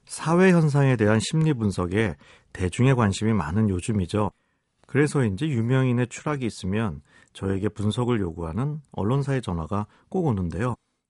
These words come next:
이번에 여성 직원에게 부적절한 성적 행동을 보인 Y씨를 분석해주세요. 어, 이런 질문을 받는데 난감합니다. 한 번도 본 적도 없는 사람을 분석해달라고 하니, 그래서 다른 전문가는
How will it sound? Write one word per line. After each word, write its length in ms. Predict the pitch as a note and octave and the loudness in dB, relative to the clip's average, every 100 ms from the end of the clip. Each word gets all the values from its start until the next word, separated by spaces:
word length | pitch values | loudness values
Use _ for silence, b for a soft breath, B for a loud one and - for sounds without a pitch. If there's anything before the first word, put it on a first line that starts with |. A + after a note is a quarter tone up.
| - | -8
이번에 480 | C3 B2+ E3 D3 D#3 | -4 0 2 4 4
여성 340 | A#2 A2+ D3 D3 | 4 2 2 0
직원에게 500 | B2+ B2 A#2 G#2+ C3+ | 0 2 2 2 -2
부적절한 680 | - G2+ C3 - B2 B2 | -2 -2 -2 -2 0 0
성적 460 | - C3+ B2 B2+ - | -2 -4 -4 -6 -2
행동을 340 | A#2+ G#2 A2+ | 0 0 0
보인 360 | G2+ F#2 A2 D#2 B B B _ | 0 -2 -2 -4 B B B _
Y씨를 560 | E2+ F#2+ C3 - C3+ B2+ | -2 2 2 0 0 0
분석해주세요. 840 | G2+ F#2 - G#2+ F2 - E2+ D2 b b b b | -2 -6 -6 -6 -6 -6 -8 -8 b b b b
어, 60 | F#2 | -6
이런 280 | F#2+ A2+ A#2 | -2 0 0
질문을 360 | - G2+ G2+ | 0 2 2
받는데 400 | G#2 E2 E2 E2+ | 0 -4 -4 -4
난감합니다. 800 | G2+ D2+ G2 B2+ A#2+ F2 D2+ C#2+ - _ _ _ _ _ | -4 -2 0 0 0 -2 -6 -10 -14 _ _ _ _ _
한 260 | - - G3 | -16 -2 4
번도 220 | G3 E3+ | 4 2
본 220 | - A#2+ | 2 2
적도 220 | C3+ - C#3 | 2 2 2
없는 220 | B2 G#2+ | 2 0
사람을 460 | G2 F#2 F#2 G#2 | -2 -2 0 0
분석해달라고 760 | F2 G2 A#2 - G2+ F#2 E2+ F#2 | 0 -2 -2 -2 -2 0 -2 -4
하니, 300 | E2+ E2+ E2 b b b | -4 -4 -6 b b b
그래서 420 | - C3 A#2 C#3+ F2+ | -2 0 2 0 -2
다른 280 | - C3 D3 | 0 2 2
전문가는 580 | G#2 G2 F#2 E2+ C#3+ | 2 2 0 0 -2